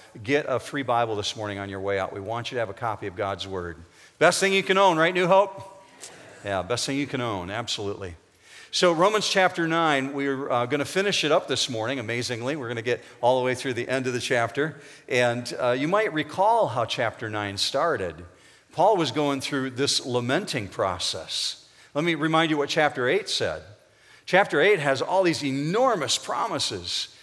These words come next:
And most people love Romans chapter eight because Paul's reassuring us about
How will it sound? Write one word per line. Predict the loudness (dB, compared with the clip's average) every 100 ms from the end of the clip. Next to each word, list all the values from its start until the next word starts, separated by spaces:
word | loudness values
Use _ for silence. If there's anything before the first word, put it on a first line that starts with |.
| -8
And | 0 4
most | 4 2
people | -2 0 0
love | 2 6 6 6
Romans | 2 2 0
chapter | 2 0 0 -2 0
eight | -2 -6 -16 _ -20 -20 -4
because | -2 0 0
Paul's | 2 4 4 4
reassuring | 4 4 4 0 0 2
us | 0 0
about | 2 2 0